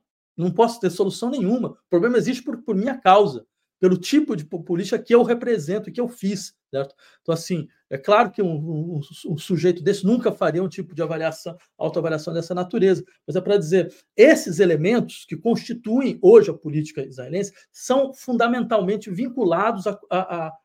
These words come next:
a, ao problema. Então, eles precisariam desaparecer, e eles não vão desaparecer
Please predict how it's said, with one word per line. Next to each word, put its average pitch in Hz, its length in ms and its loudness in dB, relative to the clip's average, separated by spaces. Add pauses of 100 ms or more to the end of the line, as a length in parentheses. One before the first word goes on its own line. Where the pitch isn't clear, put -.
(140)
a, 147 320 -8
ao 156 240 -2
problema. 131 360 -8
Então, 175 240 -2
eles 170 120 -4
precisariam 196 320 0
desaparecer, 202 840 0 (240)
e 170 40 4
eles 175 120 2
não 294 260 8
vão 233 260 2
desaparecer 165 840 -8